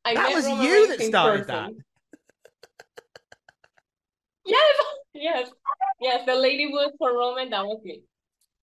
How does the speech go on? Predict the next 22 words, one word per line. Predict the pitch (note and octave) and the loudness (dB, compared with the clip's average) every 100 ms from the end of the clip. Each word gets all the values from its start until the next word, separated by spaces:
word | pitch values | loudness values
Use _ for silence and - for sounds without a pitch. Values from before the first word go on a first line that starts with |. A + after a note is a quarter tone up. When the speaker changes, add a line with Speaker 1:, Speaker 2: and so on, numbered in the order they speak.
| - | -18
Speaker 2:
Touche. | - A3 - | -16 -12 -8
Speaker 1:
<laughs> | B4+ - A4+ G#2 - - _ _ _ _ _ _ _ A#4 - - - - | -8 -6 -8 -8 -20 -20 _ _ _ _ _ _ _ -4 -4 -4 -12 -6
Speaker 2:
I | A#3 D4+ | 0 2
remember | D4 C4+ D4 C#4 B3+ | 2 2 0 2 -2
seeing | - - B3+ D#4+ C#4 G#3 | -2 -6 -4 -2 -4 0
that | D#3 B2 - C3+ B2 | 2 2 2 -2 -4
Speaker 1:
So, | - | -8
Speaker 2:
hashtag. | A2+ | -4
It's | G2 F4 | 0 0
Speaker 1:
um, | D4+ C4+ | -2 -6
Speaker 2:
amazing. | C4 E3 F#2+ G2 _ A3 | -12 -14 -18 -20 _ -8
Speaker 1:
the, | D#4+ D4 C4 - _ _ A3+ G3+ | -2 -2 -2 -10 _ _ -18 -8
the | C4 B3 G#3+ - _ _ - | -6 -6 -10 -20 _ _ -2
very, | C4+ D#4 F4 F4 - - | 2 2 0 -6 -14 -8
you | C4 | -6
saw | D4+ B3+ A#3 E4 | -2 0 2 2
it? | B4+ C5 _ _ _ _ _ - | -2 -4 _ _ _ _ _ -4
Speaker 2:
Yeah, | D3+ | 0
I | B4+ B4 C5 B4+ | 2 4 2 0
remember | F#4+ F4+ | -2 -6
seeing | E4+ G#4+ A#4 B3+ | -6 0 0 0
it. | C#3 - | -4 -8